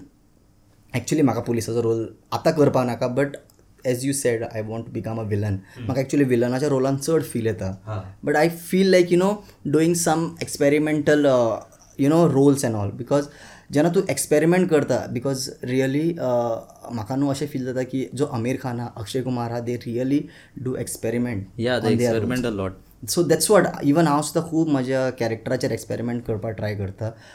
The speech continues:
Speaker 1: I make sure की म्हाजो जो एक कॅरेक्टर आहा, even म्हाजे लुक्स सुद्दां आसता पळय, एवरी टायम चेंज जायत रावता.
Speaker 2: हम्म.
Speaker 1: फाटल्या दिसांनी हांवें, अ, नरकासुरा खातीर हांवें हांव कृष्णा जाल्लो, तुवें पळयलेलें आहा खबर ना म्हाका?
Speaker 2: पळयलां, पळयलां.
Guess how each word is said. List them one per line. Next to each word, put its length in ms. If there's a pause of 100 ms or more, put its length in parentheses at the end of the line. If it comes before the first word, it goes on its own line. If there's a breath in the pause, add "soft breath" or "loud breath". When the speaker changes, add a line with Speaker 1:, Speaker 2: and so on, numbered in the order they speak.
(140 loud breath)
Speaker 1:
I 40
make 240
sure 240 (100)
की 60
म्हाजो 180
जो 140 (180)
एक 160
कॅरेक्टर 340
आहा, 160
even 220
म्हाजे 320
लुक्स 220
सुद्दां 260
आसता 220
पळय, 160
एवरी 320
टायम 240
चेंज 300
जायत 220
रावता. 280
Speaker 2:
हम्म. 380 (260 loud breath)
Speaker 1:
फाटल्या 260
दिसांनी 300
हांवें, 280
अ, 220
नरकासुरा 580
खातीर 360
हांवें 260
हांव 120
कृष्णा 340
जाल्लो, 280
तुवें 240
पळयलेलें 380
आहा 120
खबर 220
ना 140
म्हाका? 140
Speaker 2:
पळयलां, 220
पळयलां. 240